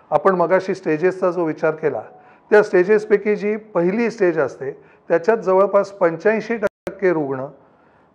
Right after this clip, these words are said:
ब्रेस्ट कॅन्सरचे, स्तनांच्या कर्करोगाचे, हे पूर्णपणे बरे होतात, असं संख्याशास्त्र सांगतं. तोच जर थोडा मोठा होऊन दुसऱ्या स्टेजमध्ये सापडला, तर ते प्रमाण पंच्याऐंशी हून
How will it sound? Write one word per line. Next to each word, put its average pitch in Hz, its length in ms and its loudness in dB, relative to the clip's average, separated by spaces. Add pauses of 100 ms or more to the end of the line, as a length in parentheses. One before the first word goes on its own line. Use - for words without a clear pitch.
ब्रेस्ट 170 320 0
कॅन्सरचे, 131 540 -6
स्तनांच्या 175 640 0
कर्करोगाचे, 143 840 -4
हे 175 60 2
पूर्णपणे 196 680 0
बरे 156 220 0
होतात, 151 300 -2 (540)
असं 180 360 0 (300)
संख्याशास्त्र 147 720 -6
सांगतं. - 380 0 (1400)
तोच 240 300 8
जर 233 160 2
थोडा 226 360 6
मोठा 208 320 2
होऊन 208 300 4 (100)
दुसऱ्या 190 480 2
स्टेजमध्ये 180 520 2
सापडला, 135 560 -4 (120)
तर 180 40 -2
ते 208 180 2
प्रमाण 185 360 0
पंच्याऐंशी 170 600 -4
हून 147 200 -8